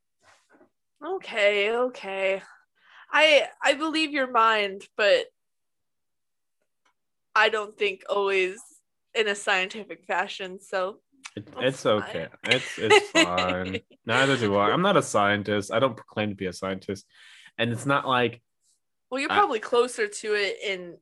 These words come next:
Speaker 1: in what you know, because it's the only thing that, I mean, essentially, isn't science proving what is physically and visually possible?
Speaker 2: I don't think so. So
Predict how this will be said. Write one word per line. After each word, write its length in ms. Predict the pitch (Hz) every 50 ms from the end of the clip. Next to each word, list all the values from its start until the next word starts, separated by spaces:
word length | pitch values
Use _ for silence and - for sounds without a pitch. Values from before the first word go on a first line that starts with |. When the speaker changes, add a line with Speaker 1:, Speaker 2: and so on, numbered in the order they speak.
| -
Speaker 1:
in 180 | 208 208 202 196
what 300 | 190 196 185 - - -
you 100 | 185 180
know, 540 | 175 165 160 190 214 202 180 175 196 226 -
because 300 | - 190 190 - 202 196
it's 180 | 202 185 - _
the 140 | - 196 196
only 200 | 190 185 185 196
thing 340 | 190 - 202 190 180 180 185
that, 180 | 202 190 156 - - _ _ _ _ - - - - - -
I 80 | 220
mean, 240 | 214 220 208 196 - -
essentially, 720 | 208 214 - 240 226 226 - - 233 220 214 208 202 - -
isn't 280 | 208 208 214 208 180 190
science 580 | - - 196 196 196 190 190 175 - - - - _
proving 560 | - - - 208 208 202 226 208 208 202 196 196
what 240 | 190 180 175 - - _ -
is 220 | 208 190 196 -
physically 840 | - - - 190 185 196 190 - - 202 202 202 190 190 175 - - _ _ _ _ _ _ -
and 180 | 208 196 190 185
visually 460 | 196 190 190 196 202 196 196 190 180
possible? 720 | 185 196 180 123 196 214 - 247 226 247 262 285 285 _ _ _ _ _ _ -
Speaker 2:
I 140 | 214 214 220
don't 200 | 240 180 113 113
think 200 | - 110 104 101
so. 340 | - - 101 101 101 104 110 - _ _ _ - _ _
So 500 | - - 127 113 110 107 107 107 107 -